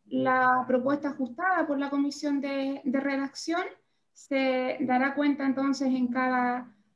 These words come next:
caso, eh, de aquellas modificaciones que se hicieron.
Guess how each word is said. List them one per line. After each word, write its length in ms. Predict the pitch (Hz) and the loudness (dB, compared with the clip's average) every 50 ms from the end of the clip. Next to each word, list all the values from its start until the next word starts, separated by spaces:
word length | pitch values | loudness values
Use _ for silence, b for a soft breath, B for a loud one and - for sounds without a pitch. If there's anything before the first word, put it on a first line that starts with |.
| _ _ | _ _
caso, 640 | - 320 349 349 - - - 311 320 339 370 339 - | 0 0 0 0 -2 -4 -2 -2 0 0 0 0 0
eh, 340 | 262 269 269 262 262 254 - | 0 2 2 2 2 0 0
de 60 | 254 254 | -2 -2
aquellas 680 | 254 262 269 269 269 262 269 269 262 262 262 262 254 | -2 -2 -2 -2 0 0 -2 0 0 -2 -2 -2 -2
modificaciones 800 | 262 262 262 254 240 262 240 247 247 - - 262 262 262 247 - - | -2 -2 -2 -2 -2 -2 -2 -2 -4 -2 0 2 2 2 0 -2 -4
que 140 | 254 247 | -4 -4
se 340 | 233 240 262 262 254 254 262 - | -2 -2 -2 -2 -2 -2 -2 -4
hicieron. 640 | 269 269 - - 330 339 285 240 254 277 311 311 | -6 -8 -6 -6 -2 -2 0 0 2 0 0 0